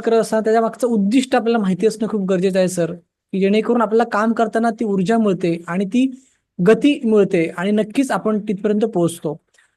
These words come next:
खूप छान उद्दिष्ट आहे तुमचं. मग मला आता तुम्हाला असा एक प्रश्न विचारायचा आहे की तुम्ही हे सगळं कार्य करत आहात, आतापर्यंत किती काउन्सिलिंग केल्यात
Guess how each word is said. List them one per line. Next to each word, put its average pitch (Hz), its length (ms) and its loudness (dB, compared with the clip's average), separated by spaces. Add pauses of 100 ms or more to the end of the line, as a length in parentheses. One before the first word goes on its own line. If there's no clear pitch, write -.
(440)
खूप - 200 -2
छान 247 180 2
उद्दिष्ट 240 360 2
आहे 226 160 0
तुमचं. 214 420 -2 (360)
मग 262 260 2
मला 233 260 6 (220)
आता 214 140 -2
तुम्हाला 240 280 2
असा 220 180 -2
एक 233 60 -2
प्रश्न 226 300 -4
विचारायचा 185 520 0
आहे 170 160 -2
की 196 120 -6
तुम्ही 233 320 2
हे 262 80 4
सगळं 240 220 0
कार्य 208 280 0
करत 196 240 -2
आहात, 170 100 0 (180)
आतापर्यंत 254 600 -2 (220)
किती 269 180 0
काउन्सिलिंग 190 520 0
केल्यात 165 200 0